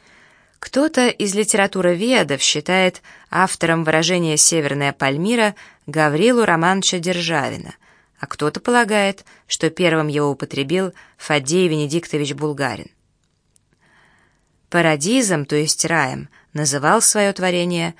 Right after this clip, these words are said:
сам Петр Великий. В разное время город на Неве был Петроградом,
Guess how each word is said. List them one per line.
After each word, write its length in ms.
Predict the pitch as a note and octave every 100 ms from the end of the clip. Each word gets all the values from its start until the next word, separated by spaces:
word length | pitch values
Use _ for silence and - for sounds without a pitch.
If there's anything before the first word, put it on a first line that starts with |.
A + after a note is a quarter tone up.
| _
сам 460 | - - D3+ E3+ F#3
Петр 420 | - D3 C3+ C#3+
Великий. 600 | C#3+ C#3+ - - - - _ _ _ _ _ _ _ _ _ _ _ _ _ _ _ _ _ _
В 40 | F#3
разное 440 | C#4+ F4 C#4 B3+
время 380 | A#3+ D#4+ A#3 F3+
город 360 | F3+ G#3+ G3 F#3
на 100 | F#3
Неве 260 | F#3+ A3+
был 180 | G3 F#3+
Петроградом, 920 | F#3+ C4 G#3+ D#3+ C#3+ F3 G3+ F#3 F3